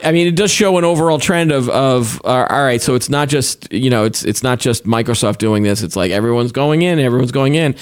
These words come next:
And the conversation that we had last week with, uh, uh, Ken and Mike from, from Macworld, Ken, Ken Mingus from Computer World, Apple, in the meantime, they're just sitting back and they're like that, they're, they're like that cool kid that's, that's sitting in the back of the cafeteria just watching all the other stuff go on.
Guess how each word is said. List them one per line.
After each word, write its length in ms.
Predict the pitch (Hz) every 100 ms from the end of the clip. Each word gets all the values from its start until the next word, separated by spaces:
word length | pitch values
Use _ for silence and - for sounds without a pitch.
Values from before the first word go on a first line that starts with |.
| - -
And 160 | - 123
the 60 |
conversation 500 | 120 139 139 143 127
that 60 | 127
we 100 | 127
had 140 | 127
last 240 | 117 113 165
week 180 | 170 139
with, 240 | 120 78 50
uh, 400 | 101 113 107 101 85 - - - - - -
uh, 460 | 98 104 101 101 92 -
Ken 340 | - 127 123 120
and 340 | 85 113 110
Mike 300 | 123 147 139
from, 400 | - 113 107 107 -
from 160 | 117
Macworld, 400 | 113 123 143 101
Ken, 220 | - 113 107
Ken 320 | - 120 113
Mingus 240 | 110 107
from 120 | 101
Computer 320 | 101 104 127 143
World, 280 | 101 87 - - - _
Apple, 540 | 110 127 147 147 - -
in 160 | 127 135
the 40 |
meantime, 440 | 139 143 160 147
they're 100 | 143
just 180 | 127 131
sitting 220 | - -
back 300 | 135 139 143
and 260 | 143 113 156 - - -
they're 120 | 135
like 180 | 165 160
that, 180 | 151 113
they're, 180 | 160 185
they're 220 | 135 175
like 160 | 190
that 160 | 160 135
cool 240 | - 147
kid 360 | 147 123 98 -
that's, 200 | 101 107
that's 240 | - 113 -
sitting 460 | - - 139 -
in 120 | 135 123
the 60 |
back 280 | 113 120 117
of 40 |
the 60 | 117
cafeteria 720 | 131 110 - - 107 117 123
just 160 | 101 -
watching 380 | 104 113 120 113
all 160 | 110
the 160 | 104 107
other 140 | 98
stuff 240 | - 104 -
go 160 | 107
on. 340 | 104 101 113